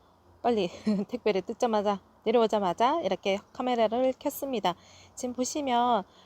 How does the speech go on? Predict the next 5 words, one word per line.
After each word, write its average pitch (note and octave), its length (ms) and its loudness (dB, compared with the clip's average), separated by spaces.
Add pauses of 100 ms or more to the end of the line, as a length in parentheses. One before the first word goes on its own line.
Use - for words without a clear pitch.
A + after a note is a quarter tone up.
가격도 A#3 360 0
너무 F#3+ 220 2
괜찮고요. B3+ 680 -2
지금 B3 300 -4
한창 D4+ 640 -2